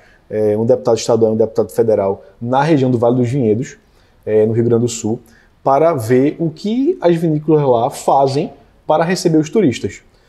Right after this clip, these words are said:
Nós fomos recebidos por várias vinícolas, uma delas a Miolo, que tem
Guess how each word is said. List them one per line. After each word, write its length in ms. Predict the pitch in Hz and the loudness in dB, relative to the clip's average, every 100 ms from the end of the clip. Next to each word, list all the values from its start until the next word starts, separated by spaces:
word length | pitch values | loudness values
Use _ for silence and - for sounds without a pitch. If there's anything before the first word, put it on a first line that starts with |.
| _ _ - | _ _ -4
Nós 180 | 131 131 | -2 0
fomos 180 | 147 | 0
recebidos 520 | 135 135 139 117 120 113 | 0 0 0 0 -2 -4
por 160 | 135 | -4
várias 320 | 113 131 160 | 0 0 0
vinícolas, 340 | 165 156 151 147 | -4 -4 -2 -2
uma 80 | 135 | 2
delas 240 | 117 117 | 2 2
a 60 | 127 | 2
Miolo, 400 | 143 127 151 - - _ | 2 2 2 -4 -16 _
que 140 | - 151 | -6 -4
tem 520 | - 165 202 185 | 0 0 0 -2